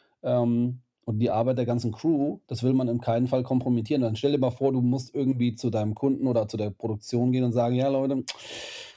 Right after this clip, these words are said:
äh, wir haben irgendwie 'ne Festplatte, äh, hatten eine Kopie und das ist dann hops gegangen. Jetzt haben wir irgendwie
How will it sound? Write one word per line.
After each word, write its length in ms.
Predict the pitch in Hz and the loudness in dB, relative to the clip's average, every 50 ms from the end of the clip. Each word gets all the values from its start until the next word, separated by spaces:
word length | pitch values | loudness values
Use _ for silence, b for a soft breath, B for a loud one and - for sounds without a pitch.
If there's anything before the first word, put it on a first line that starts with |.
| B B _ _ _ - | B B _ _ _ -6
äh, 80 | - 143 | -4 -2
wir 920 | 151 160 160 160 160 160 160 160 160 160 160 160 160 156 151 143 147 131 | -2 -2 -2 -2 0 0 0 0 0 0 0 0 0 0 2 0 0 0
haben 160 | 147 147 151 | 0 0 0
irgendwie 480 | 143 147 147 143 151 139 139 143 143 143 | 0 0 0 2 0 0 2 2 2 2
'ne 160 | 139 139 135 123 | 2 2 0 -2
Festplatte, 920 | - 151 151 - - - - 147 143 131 151 151 147 147 147 147 135 - - | -4 -6 -8 -10 -10 -4 0 0 0 2 2 2 2 2 2 2 0 0 0
äh, 20 | |
hatten 380 | 127 127 120 120 139 131 156 147 | 0 0 0 0 0 0 0 0
eine 300 | - 139 143 151 160 151 | 2 2 2 2 2 0
Kopie 480 | - - 131 - - 156 147 147 151 147 | -2 -6 -10 -8 -6 -2 0 2 2 2
und 100 | 131 127 | 2 0
das 120 | 120 113 | -2 -2
ist 120 | 127 120 - | -4 -2 -2
dann 160 | 120 117 117 | 0 0 0
hops 220 | 131 127 - - | -2 -4 -6 -6
gegangen. 380 | - 143 123 135 131 127 131 127 | -6 -4 -2 0 0 2 2 0
Jetzt 340 | 120 117 - - - - 123 | -2 -2 -6 -12 -10 -4 0
haben 100 | 123 123 | 0 2
wir 120 | 123 117 101 | 2 0 -2
irgendwie 400 | 123 110 120 117 117 113 113 | -2 -2 0 0 0 -2 -4